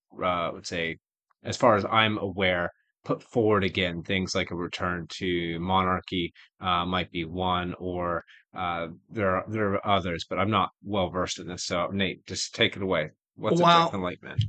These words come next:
Speaker 2: while I do read a lot about the Dark Enlightenment,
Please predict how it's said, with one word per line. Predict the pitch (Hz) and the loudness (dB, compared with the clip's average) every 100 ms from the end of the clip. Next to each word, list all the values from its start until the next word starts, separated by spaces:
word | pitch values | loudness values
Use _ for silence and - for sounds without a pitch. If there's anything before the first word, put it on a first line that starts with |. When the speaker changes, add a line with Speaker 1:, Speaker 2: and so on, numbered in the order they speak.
| - | 2
Speaker 2:
while | 190 165 165 | 6 8 8
I | 156 160 | 6 4
do | 151 180 170 151 | 6 6 6 4
read | 156 160 151 | 6 6 8
a | |
lot | 147 151 143 | 8 10 8
about | 143 143 139 - | 6 4 4 4
the | |
Dark | 147 143 147 | 4 4 4
Enlightenment, | 147 143 143 147 | 0 0 0 -2